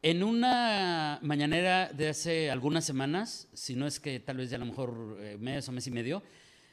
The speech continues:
eh, eh, escuché que junto con la gobernadora dabas un balance de que cuando entraste esta nueva responsabilidad, Erwin, en la coepris, te empezaron a llegar denuncias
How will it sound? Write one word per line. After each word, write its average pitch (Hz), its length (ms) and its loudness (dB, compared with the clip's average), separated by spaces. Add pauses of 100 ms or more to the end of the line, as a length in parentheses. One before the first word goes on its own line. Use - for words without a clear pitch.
(120)
eh, 131 460 -2
eh, 135 300 -4
escuché 151 420 -2
que 180 80 -6
junto 151 240 -2
con 143 120 -2
la 131 60 -2
gobernadora 139 540 0
dabas 143 220 -2
un 156 100 0
balance 143 540 0
de 131 160 -4
que 131 120 -6
cuando 123 600 0
entraste 147 480 0
esta 160 200 -2
nueva 156 160 0
responsabilidad, 131 680 -2
Erwin, 151 360 2 (360)
en 127 120 2
la 127 140 2
coepris, 160 640 2 (960)
te 139 80 2
empezaron 143 320 0
a 160 40 2
llegar 143 220 2
denuncias 139 600 0